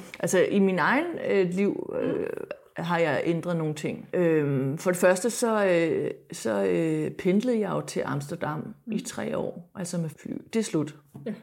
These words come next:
Speaker 1: Fuldstændig slut nu. Og sagen er jo bare, at jeg behøver ikke at tage derned. Jeg har nogle samarbejdspartnere dernede, men de, vi taler udmærket over, øh, Skype,
Speaker 2: Ja.
Speaker 1: eller hvad, hvad vi nu finder på. Jeg har skruet markant ned for mit fly.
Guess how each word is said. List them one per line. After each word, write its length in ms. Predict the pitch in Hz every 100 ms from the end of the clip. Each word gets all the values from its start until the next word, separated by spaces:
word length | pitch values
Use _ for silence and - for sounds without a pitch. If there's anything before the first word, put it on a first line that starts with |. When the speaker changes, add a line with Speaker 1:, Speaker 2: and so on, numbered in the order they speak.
| -
Speaker 1:
Fuldstændig 340 | - - 190
slut 260 | 180 175 175
nu. 140 | 175 175 - - - - - - - -
Og 100 | 170
sagen 360 | 160 175 175 214
er 140 | 175
jo 80 | 196
bare, 360 | 196 160 180 180
at 80 | 165
jeg 80 | 151
behøver 320 | 156 185 -
ikke 140 | 170
at 80 | 208
tage 200 | - 165
derned. 380 | 143 151 175 -
Jeg 140 | 190
har 180 | 165 180
nogle 160 | 190 175
samarbejdspartnere 960 | 160 170 202 180 151 - 170 147 151 156
dernede, 360 | 156 156 175 202
men 160 | 190 175
de, 60 | -
vi 140 | 190
taler 300 | 196 202 185
udmærket 640 | 190 190 196 175 175 196 175
over, 460 | 151 175 185 185 175
øh, 280 | 156 156 156 156 147 _
Skype, 200 | - 160 143 156 -
Speaker 2:
Ja. 60 |
Speaker 1:
eller 220 | - 160
hvad, 220 | 160 165 160 -
hvad 320 | - 170 170
vi 100 | 175
nu 160 | 170
finder 320 | 175 - 170 156
på. 360 | - 180 - - _ - - _
Jeg 80 | 226
har 60 | 226
skruet 320 | 220 196 196
markant 580 | 185 190 - 214 226 202
ned 180 | 202 -
for 140 | 202
mit 200 | 202 185
fly. 240 | - 208